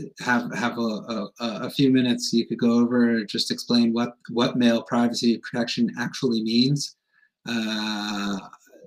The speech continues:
which, which actually just, you know, kind of just does, you don't, you don't really get a full picture. Uh, if someone, you know, if,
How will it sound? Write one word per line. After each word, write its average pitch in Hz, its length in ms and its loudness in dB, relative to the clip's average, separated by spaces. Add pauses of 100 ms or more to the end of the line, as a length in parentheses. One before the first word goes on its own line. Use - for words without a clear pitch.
(260)
which, 139 460 0
which 139 220 2
actually 139 440 6
just, 123 320 -2
you 139 140 0
know, 120 160 2
kind 135 280 2
of 123 60 0
just 127 300 0 (920)
does, 135 260 4
you 135 180 2
don't, - 180 0
you 143 120 4
don't 131 240 2
really 131 260 4
get 123 140 4
a 120 40 4
full 120 200 2
picture. 127 500 0 (400)
Uh, 127 40 0
if 131 340 0
someone, 120 600 4
you 127 180 -2
know, 117 100 2
if, 113 80 -6